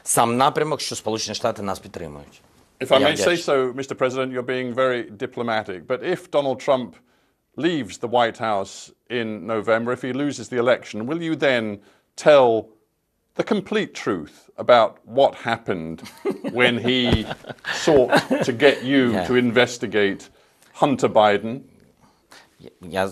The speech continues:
Speaker 1: я, я, я, я завжди казав, що впливати на президента незалежної України, яким би це не був, е,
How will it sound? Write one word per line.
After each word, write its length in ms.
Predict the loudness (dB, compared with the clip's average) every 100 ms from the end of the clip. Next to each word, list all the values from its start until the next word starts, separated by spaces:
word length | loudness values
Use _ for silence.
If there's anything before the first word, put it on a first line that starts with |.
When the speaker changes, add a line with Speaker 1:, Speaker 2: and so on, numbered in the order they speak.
| -4
Speaker 1:
я, 220 | -2 -2
я, 260 | -2 -2 -2 -2
я, 240 | 0 0
я 260 | 0 -2 -2
завжди 320 | -4 -6 -6
казав, 300 | -6 -6 -8
що 140 | -8
впливати 500 | -6 -6 -2 -4 -4
на 220 | -8 -8
президента 480 | -8 -10 -10 -10 -8
незалежної 720 | -6 -4 -4 -4 -6 -8 -10
України, 560 | -10 -8 -6 -6 -6 -6
яким 300 | -8 -10 -10
би 100 | -8
це 140 | -10
не 100 | -10
був, 200 | -8 -10 -12
е, 100 | -14